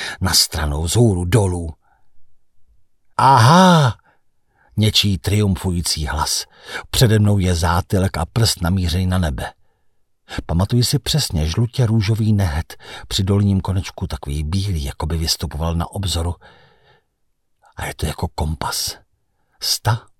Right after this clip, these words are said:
očí směřují k nebi. Tam se hnala zachraňujíce se před jakýmsi neviditelným pronásledováním, drtila se, přeskakovala jeden přes druhého, mraky zabarvená temná letadla strážců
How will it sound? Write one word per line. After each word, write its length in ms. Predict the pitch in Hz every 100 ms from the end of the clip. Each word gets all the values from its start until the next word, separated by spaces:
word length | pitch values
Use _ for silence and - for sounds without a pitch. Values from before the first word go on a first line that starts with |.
| -
očí 420 | 101 - 113 131
směřují 520 | - 87 80 98 110
k 120 | -
nebi. 380 | 117 135 - - _ _ _ _ _ _ - - - -
Tam 360 | 85 85 139 131 _ _ _ _ _ _ _ _ _ -
se 140 | -
hnala 420 | 78 104 104 120
zachraňujíce 840 | 95 117 - 131 139 127 127 143 139
se 160 | - 123
před 260 | - 104
jakýmsi 460 | 107 - 123 - 123
neviditelným 800 | 113 110 120 131 135 131 127 110
pronásledováním, 1080 | 104 110 110 107 104 117 110 107 113 123 113 - - -
drtila 520 | 104 127 - 117 101
se, 220 | 98 - 127
přeskakovala 800 | - 131 - - 110 120 120
jeden 340 | 117 110 110 101
přes 260 | - 104
druhého, 540 | 82 113 101 107 98 123 - - -
mraky 460 | 120 131 131 156 135
zabarvená 720 | 117 110 131 120 127 127 123
temná 480 | - 113 120 120 120
letadla 400 | 113 113 92 87
strážců 720 | - 95 87 - - 92